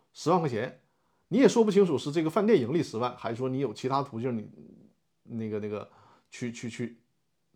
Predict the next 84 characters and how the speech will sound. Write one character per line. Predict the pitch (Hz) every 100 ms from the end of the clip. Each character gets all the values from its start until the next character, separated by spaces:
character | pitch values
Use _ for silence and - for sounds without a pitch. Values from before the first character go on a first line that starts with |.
| _
赚 | - 156
的 | 123
这 | 120
个 |
钱， | 117 101 - _ _ _ -
导 | 117
致 | 117
你 | 170 120
这 | 131
事 | 165
儿 |
说 | 165
不 | 160
清 | 185
楚 | 180
了。 | - _ _ _
那 | 160
这 | 156 202
就 | 151
是 | 135
也 | 107
是 | 107 143
一 |
个 | 113
财 | 113 -
务 | 110
的 | 117
混 | -
同 | 110 - _
啊， | - 110
财 | 107
务 | 110
的 | 110
混 | 107
同， | 110 - _ - _ -
那 | 139
也 | 123
会 | 113 147 143 - -
导 | 107 104
致 | -
被 | 120 131
认 | 120 143 147
定 | 120 113 _ _ _
这 | - - - 110
个 | 110 104 104 104 - _ _ _ _ _ -
公 | 131 123
司 | 131
人 | 131
格 |
混 | 135 107
同， | 104 117
从 | 123 131
而 | 104
呢 |
要 | 113 120
求 | 117 113
你 | 113
股 | 110
东 | 104
承 | 104 107
担 | 104
连 | 101
带 | 104
责 | 110
任。 | 107 135
所 | 151
以 |
说 | 151
你 | 147
看， | 156 165 - _ _
包 | 196
括 | 196
年 | 185
初 | 220 233
的 | 240
时 | 113
候 |
就 | 117 143 127 113 - _
倡 | - 175
导 | 123
过， | - 113
就 | 117
是 | 117
说 | 127